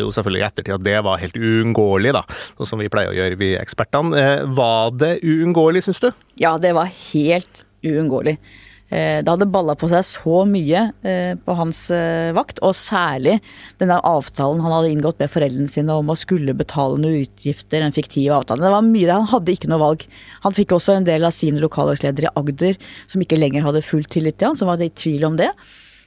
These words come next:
Speaker 2: Så
Speaker 1: Var, var,
Speaker 2: nei.
Speaker 1: var det det som vippet det, at det var i, også begynte å, liksom, ramle sammen internt?
Speaker 2: Ja, det var nok det, men det var nok den samlede mengden. Og så tror jeg også at han hadde en prat kanskje med Erna Solberg, eh, på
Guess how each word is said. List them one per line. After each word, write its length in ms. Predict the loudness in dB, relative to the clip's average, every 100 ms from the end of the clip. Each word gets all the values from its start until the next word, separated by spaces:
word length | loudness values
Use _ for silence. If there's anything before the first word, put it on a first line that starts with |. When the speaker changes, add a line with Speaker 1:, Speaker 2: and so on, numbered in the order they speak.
| -4
Speaker 2:
Så 140 | 0
Speaker 1:
Var, 80 | 2
var, 120 | 2 0
Speaker 2:
nei. 60 | 0
Speaker 1:
var 120 | 0
det 60 | 0
det 80 | 0
som 140 | 0
vippet 220 | 0 0 -2
det, 60 | -2
at 60 |
det 60 | -2
var 140 | -2 -2
i, 140 | -2
også 240 | -2 -4 -2 -2
begynte 220 | 0 -2
å, 160 | -4 -10 -12 -14 -12 -6
liksom, 220 | -2 0
ramle 240 | 0 0
sammen 240 | 0 0 -2
internt? 540 | -2 -4 -4 -8 -10 -16 _ -2
Speaker 2:
Ja, 160 | 2 4 2 2
det 140 | 2
var 100 | 2
nok 160 | 2 2
det, 80 | 2
men 80 | 2
det 80 | 2
var 160 | 2 0
nok 140 | 0
den 100 | 0
samlede 560 | 0 0 0 2 2 2
mengden. 300 | 2 0 0
Og 60 |
så 60 | 0
tror 220 | 2 2 2
jeg 60 | 0
også 240 | -2 0
at 80 | 2
han 120 | 0
hadde 240 | 0 0 0
en 80 | 0
prat 240 | -2 -2 -2
kanskje 240 | -4 -2
med 140 | -2 0
Erna 180 | 0
Solberg, 560 | -2 -2 -2 0 0 -2 -4
eh, 320 | -2 0 -2 -6
på 120 | -2